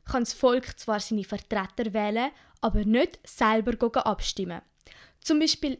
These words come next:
jetzt in den U S A, ein populäres Beispiel, dürfen, ähm, die Stimmberechtigten zwar den Präsident und andere PolitikerInnen wählen, aber sie können nicht gehen abstimmen. Sie lö-, überlassen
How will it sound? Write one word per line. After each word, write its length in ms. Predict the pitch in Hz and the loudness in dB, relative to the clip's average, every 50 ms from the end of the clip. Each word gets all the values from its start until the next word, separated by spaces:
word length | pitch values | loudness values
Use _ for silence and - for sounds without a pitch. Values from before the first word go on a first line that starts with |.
| _ - | _ -8
jetzt 160 | 240 226 - | -8 -6 -6
in 80 | 226 214 | -6 -6
den 120 | 214 - | -4 -4
U 80 | 220 214 | -2 -2
S 260 | 202 196 190 - - | -2 -2 -2 -2 0
A, 200 | 214 214 262 370 466 - - - - | 2 2 2 2 0 -4 -10 -10 -10
ein 100 | 247 - - | -8 -4 0
populäres 560 | - 247 - - 233 208 185 175 190 - - | 0 0 0 0 -2 -2 0 -2 -2 -6 -6
Beispiel, 560 | - - 233 - - - 262 247 247 285 359 - _ _ - - - - - - _ _ _ - | -6 -4 -4 -4 -2 0 2 2 2 2 -2 -6 _ _ -20 -20 -20 -20 -20 -20 _ _ _ 2
dürfen, 420 | 294 294 359 381 - - 403 392 392 - - - | 2 2 2 0 0 -2 -4 -4 -4 -6 -4 -2
ähm, 360 | - 247 240 226 226 214 - | 0 0 2 2 0 0 -2
die 120 | - 240 196 | -4 -6 -4
Stimmberechtigten 960 | - - 277 294 311 359 349 339 339 339 - - 349 339 - - 339 370 359 _ | -2 -2 0 0 2 2 2 2 0 -4 -6 -10 -10 -10 -6 -6 -6 -6 -6 _
zwar 400 | - - - 226 240 220 208 196 | -12 -10 -4 0 2 2 2 0
den 200 | - - 202 - | -2 -8 -12 -8
Präsident 800 | - - 226 202 - - 214 - 190 185 202 277 381 - - - - | -6 -4 -4 -4 -4 -6 -6 -6 -4 -4 -4 -6 -8 -8 -12 -10 -4
und 220 | 254 247 214 - - | -2 -2 -2 0 -2
andere 420 | 220 214 226 220 269 269 302 320 | -2 -2 0 -2 -2 -2 -2 -4
PolitikerInnen 1160 | 320 - - 247 226 220 214 - 214 202 - - 208 196 - _ - 214 208 196 190 190 180 | -4 -2 -2 0 0 -2 -4 -8 -10 -14 -14 -12 -14 -14 -12 _ -8 -6 -6 -6 -6 -6 -4
wählen, 380 | 196 185 180 185 190 208 262 370 - _ _ - - _ _ _ _ | -4 -4 -4 -4 -4 -2 -4 -4 -6 _ _ -20 -20 _ _ _ _
aber 300 | - 240 240 220 294 330 403 440 - - _ _ | -2 0 0 4 4 2 2 2 -2 -8 _ _
sie 140 | - - 311 | -10 -8 -6
können 340 | 285 - 254 226 202 180 208 | -2 0 0 0 0 0 2
nicht 320 | 226 233 262 247 - - | 2 2 0 -2 -4 -2
gehen 220 | - 311 320 320 | 0 0 2 2
abstimmen. 720 | 339 - 233 220 202 - - - - 196 196 190 - - - _ _ _ _ _ _ _ _ _ | 2 2 2 0 0 -2 -6 -8 -8 -8 -8 -10 -12 -14 -16 _ _ _ _ _ _ _ _ _
Sie 360 | - - - 320 349 - - - | -8 -2 0 0 0 0 -2 -2
lö-, 220 | 262 247 254 262 262 | 2 4 4 4 2
überlassen 500 | - 277 220 247 240 226 233 254 330 330 | 0 -2 -2 0 0 2 2 2 2 0